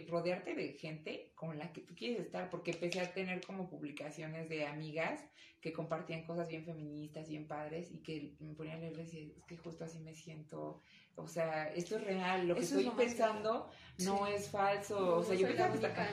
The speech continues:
Speaker 3: ¿no?
Speaker 1: ajá, es
Speaker 2: Exacto.
Speaker 1: el em-, eso de empatizar, de decir, "Pues sí, también a mí me está pasando". Y es que lo que, como les decía hace ratito, ¿no?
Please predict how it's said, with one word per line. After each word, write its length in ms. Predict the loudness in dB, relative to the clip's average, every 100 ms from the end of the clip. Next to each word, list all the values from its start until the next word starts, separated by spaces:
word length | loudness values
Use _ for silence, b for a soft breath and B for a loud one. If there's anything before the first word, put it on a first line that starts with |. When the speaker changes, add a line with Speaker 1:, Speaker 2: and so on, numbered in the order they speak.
| 0
Speaker 3:
¿no? 60 |
Speaker 1:
ajá, 340 | 0 2 4 4
es 100 | 2
Speaker 2:
Exacto. 220 | 4 6
Speaker 1:
el 140 | 8
em-, 300 | 6 6 2 0
eso 160 | 2 2
de 100 | 0
empatizar, 840 | 0 0 0 -6 0 2 2 0
de 60 | -4
decir, 340 | -2 -4 -6 B B B _
"Pues 140 | -12 -4
sí, 100 | -2
también 300 | -2 -2 -4
a 60 |
mí 80 | -6
me 60 | -6
está 200 | -8 -4
pasando". 260 | -4 -4 -4
Y 80 | 2
es 40 |
que 80 | 4
lo 120 | 6
que, 100 | 4 2 0
como 200 | 6 10
les 160 | 10
decía 240 | 8 2 -2
hace 160 | -2
ratito, 400 | -2 -2 -2 -2
¿no? 100 | -2